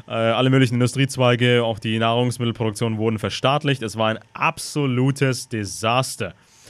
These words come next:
Münzenberg sollte währenddessen den Entwicklungen in der Sowjetunion ein schönes Gesicht verpassen. Also die Hälfte der Bevölkerung Moskaus verstarb oder zog weg, aber natürlich musste man ein anderes Bild zeigen.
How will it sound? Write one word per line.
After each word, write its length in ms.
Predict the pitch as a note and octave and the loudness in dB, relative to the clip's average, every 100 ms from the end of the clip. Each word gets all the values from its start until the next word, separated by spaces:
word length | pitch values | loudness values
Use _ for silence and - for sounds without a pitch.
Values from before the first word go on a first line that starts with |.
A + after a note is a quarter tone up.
| - - - | -20 -14 0
Münzenberg 760 | C3 B3 - E3+ A#2+ G2+ F#2 | 4 4 2 -2 -2 -2 -2
sollte 320 | G2 G#2+ A2 | -4 -4 -4
währenddessen 680 | G2+ A2 G#2+ A#2+ A#2+ C3 B2+ B2+ - - _ | -2 -2 0 -2 -2 -8 -10 -14 -20 -20 _
den 100 | A#2 | -4
Entwicklungen 540 | A#2 A2 - D3 C3 B2+ | -2 0 2 2 2 2
in 60 | |
der 100 | A#2 | 0
Sowjetunion 560 | A2+ G#2 A#2 A#2+ A#2 A#2 | -2 -2 -2 0 0 0
ein 80 | A2 | -2
schönes 320 | - B2 A2+ | -2 -2 -2
Gesicht 340 | A2 G2 D3+ | -4 -2 -2
verpassen. 640 | - C#3 C#3 C3+ - C3+ C3+ - _ _ _ _ _ _ _ _ _ - - _ _ _ _ | 0 -4 0 -2 0 -4 -4 -10 _ _ _ _ _ _ _ _ _ -20 -20 _ _ _ _
Also 220 | - G#2+ | -4 -2
die 140 | A2+ A2+ | 0 2
Hälfte 240 | C3+ - | 2 2
der 80 | B2 | 0
Bevölkerung 600 | A2+ G#2+ B2+ C3+ B2+ A#2 | 0 2 4 4 2 2
Moskaus 640 | A2+ C3+ - B2+ B2 A#2 - | 2 0 0 2 2 0 -6
verstarb 520 | A#2+ - A#2 B2+ B2 | -6 -2 0 0 0
oder 200 | A#2 G#2 | -2 -4
zog 320 | - A#2 G2 | -2 -4 0
weg, 240 | B2 C#3 | 0 2
aber 340 | A#2 A2 A2 A2 | 2 2 2 0
natürlich 340 | G#2 A2+ A2+ | -2 -4 -4
musste 260 | A2+ A2 A2 | -4 -4 -4
man 120 | G#2 | -4
ein 100 | G2+ | -4
anderes 280 | G#2+ G2 - | -6 -8 -2
Bild 200 | B2 A#2+ | 0 0
zeigen. 380 | - A2 A2 | -2 -4 -4